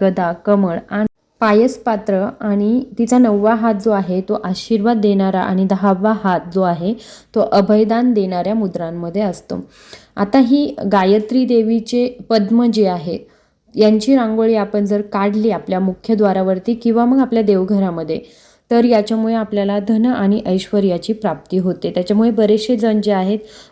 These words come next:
बाकी कुठल्या रांगोळ्या जमल्या नाही किंवा शक्य नसतील तर गायत्री पद्म तरी आपल्या मुख्य द्वारावरती काढतात. त्याच्यानंतर पुढे आहे ती म्हणजे लक्ष्मीची पावलं. लक्ष्मीची पावलं जर दि-, घराच्या दोनही दिशांना म्हणजे दोनही,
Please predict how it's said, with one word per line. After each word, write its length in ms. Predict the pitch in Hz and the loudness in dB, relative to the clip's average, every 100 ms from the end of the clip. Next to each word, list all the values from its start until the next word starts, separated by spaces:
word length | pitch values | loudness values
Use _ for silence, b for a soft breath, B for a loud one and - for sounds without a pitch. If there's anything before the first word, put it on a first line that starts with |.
| - | -6
बाकी 300 | 208 196 262 | -4 0 0
कुठल्या 300 | 262 262 262 | 2 2 2
रांगोळ्या 380 | 254 220 220 226 | 2 2 2 2
जमल्या 360 | 214 202 202 | 0 0 0
नाही 300 | 196 190 190 | 0 -2 -4
किंवा 240 | 214 220 208 214 | -4 -2 -2 -2
शक्य 280 | 208 - | -6 -2
नसतील 420 | 208 233 - 202 196 | -2 -2 -2 -4 -4
तर 80 | |
गायत्री 420 | 190 190 180 180 208 | -2 0 0 0 -2
पद्म 380 | 214 190 196 208 | 0 -2 -2 -2
तरी 100 | 214 | -2
आपल्या 260 | 226 208 190 | -2 -2 -4
मुख्य 280 | 185 - 185 | -4 -4 0
द्वारावरती 500 | 180 165 165 160 240 | 0 0 -2 -4 -4
काढतात. 400 | 220 151 - 147 - B B B - | -4 -4 -8 -12 -12 B B B -2
त्याच्यानंतर 500 | 226 254 262 254 269 | 2 4 4 2 0
पुढे 280 | 262 247 233 | 2 2 2
आहे 280 | 220 202 | 0 -2
ती 160 | 214 220 | -2 -2
म्हणजे 300 | 214 202 202 | -2 -2 -2
लक्ष्मीची 500 | 190 - 202 196 214 | -4 -4 -6 -4 -4
पावलं. 400 | 214 185 185 190 196 B B B 208 | -2 -2 0 -2 -4 B B B 0
लक्ष्मीची 480 | 208 214 240 240 | 0 2 0 2
पावलं 340 | 269 254 226 226 | 2 2 2 0
जर 160 | 220 | -2
दि-, 280 | 226 202 - | -2 -4 -6
घराच्या 380 | 190 214 208 220 | -2 -2 0 -2
दोनही 400 | 208 190 190 202 | -4 -2 0 0
दिशांना 480 | 233 208 214 196 185 | 0 -2 -4 -4 -4
म्हणजे 240 | 180 175 | -6 -4
दोनही, 640 | 196 202 196 196 214 269 - | 0 0 2 2 2 2 0